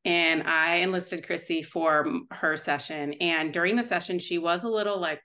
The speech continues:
"Whoa, what is happening?" And then our digestive issues seemed to resolve.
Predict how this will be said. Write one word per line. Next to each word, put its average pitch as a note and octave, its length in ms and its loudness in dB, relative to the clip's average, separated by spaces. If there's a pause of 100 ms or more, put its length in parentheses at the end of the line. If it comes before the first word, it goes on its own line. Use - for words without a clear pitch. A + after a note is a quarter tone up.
"Whoa, F#3 420 0
what E3+ 280 -4
is A3 200 0
happening?" G#3 1000 -4 (400)
And F#3+ 180 2
then C4 400 6 (460)
our F3 140 0
digestive G#3 560 -2
issues C4 480 -6
seemed C4 300 0
to C#4 420 -4
resolve. C#4 680 -6